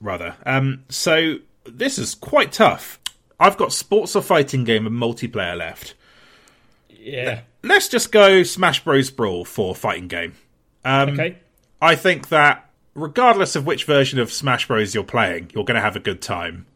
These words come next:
Speaker 1: And
Speaker 2: Yeah.
Speaker 1: these are, like, the ultimate pick up and play mini console game. You'll just have a fight,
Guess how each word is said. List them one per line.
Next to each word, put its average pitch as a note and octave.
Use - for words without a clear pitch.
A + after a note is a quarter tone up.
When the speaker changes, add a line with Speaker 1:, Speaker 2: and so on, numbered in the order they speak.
Speaker 1:
And A2
Speaker 2:
Yeah. D3
Speaker 1:
these C#3+
are, D3
like, B2+
the C3
ultimate C3
pick B2+
up -
and G2+
play G2
mini G#2+
console F#2+
game. F2+
You'll G#2
just -
have G#2
a F#2+
fight, F#2